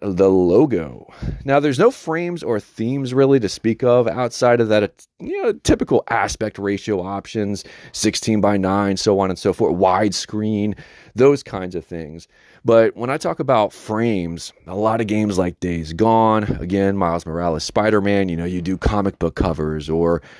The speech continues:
uh, in Days Gone, it was just, you're like, you're looking through a broken window and, and that kind of thing. There's nothing like that in here. Themes, again, there's really,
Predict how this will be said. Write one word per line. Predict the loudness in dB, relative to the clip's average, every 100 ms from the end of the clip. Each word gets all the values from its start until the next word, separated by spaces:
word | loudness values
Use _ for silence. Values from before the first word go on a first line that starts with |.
| -20 -20 -12
uh, | -8 -4 -2
in | -2 0
Days | 4 4 2
Gone, | 2 2 2
it | -2
was | -4 -2
just, | -2 -4 -2
you're | -2
like, | -2
you're | 0
looking | 0 2 2
through | 2
a | 2
broken | 2 2 0
window | 0 0 2 4 4 2 0
and, | -4 -8
and | -2 0
that | 0
kind | -2 -8
of | -6
thing. | -8 -8 -10 -16 -20 -20 -2
There's | 2 2
nothing | 2 0 0 -2
like | -2 -2 0
that | 0 0
in | -6 -10
here. | -6 0 2 2 -2 _ _ _ _
Themes, | 2 4 4 2 -2 -6 -6 -4 -4
again, | -4 -2 0 0 0 0 0
there's | 2 2 2
really, | 4 4 4 4 0